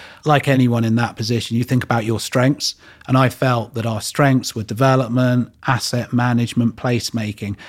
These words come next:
And that's all about our focus on the customer and creating a great product for them.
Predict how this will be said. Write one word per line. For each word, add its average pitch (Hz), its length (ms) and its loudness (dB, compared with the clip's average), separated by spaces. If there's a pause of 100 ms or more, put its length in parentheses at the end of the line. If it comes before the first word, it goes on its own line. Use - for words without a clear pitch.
(180)
And 147 140 4
that's 156 260 2
all 147 260 4
about 123 480 0
our 120 120 -2
focus 113 500 -4
on 104 140 -2
the 104 80 -4
customer 101 560 -8
and 107 260 -6
creating 139 680 0 (280)
a 139 80 0
great 139 420 2
product 135 460 0
for 95 160 -12
them. 95 200 -8